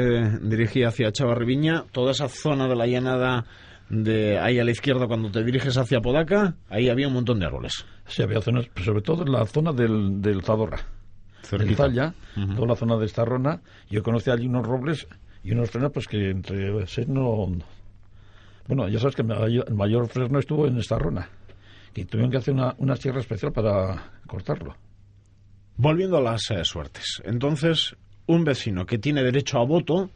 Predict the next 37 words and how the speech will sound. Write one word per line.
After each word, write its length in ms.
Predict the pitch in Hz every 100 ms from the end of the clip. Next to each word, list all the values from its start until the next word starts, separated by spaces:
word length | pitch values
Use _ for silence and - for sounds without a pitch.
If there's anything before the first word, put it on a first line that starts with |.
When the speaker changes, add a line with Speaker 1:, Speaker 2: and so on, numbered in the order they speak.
| -
Speaker 1:
dentro 340 | 117 123 123
de 60 | 117
la 100 | 110
Junta 260 | 139 123
Administrativa, 720 | 117 120 120 123 120 147 143
que 120 | 151 123
puede 200 | 127 117
ir 80 |
a 80 | 113
concejo, 580 | 110 113 165 156 165 175 - - - - - -
tiene 440 | 139 135 151 165 - -
también 340 | 110 104 131
derecho 520 | 113 110 135 175 185 -
a 80 | -
suerte. 380 | 90 120 82 - -
Speaker 2:
Así 160 | 90 117
Speaker 1:
Y 20 |
Speaker 2:
es. 60 |
Speaker 1:
suerte 440 | 98 165 165 190 180 - - -
es 140 | 139 -
un 100 | 156
espacio 360 | - 175 190
concreto 380 | 156 139 151 160
de 60 | 147
terreno. 460 | 143 156 143 78 - - -
Speaker 2:
No, 240 | 117 - -
es 180 | 143 143
una 220 | 139 127
z-, 100 | 117 -
zona 280 | - 151 147
de 80 | 120
arbolado. 420 | 107 113 104 - -
Speaker 1:
Una 200 | 131 135
zona 200 | 160 156
de 60 | 127
arbolado, 360 | 110 120 104
pero 300 | 90 104 113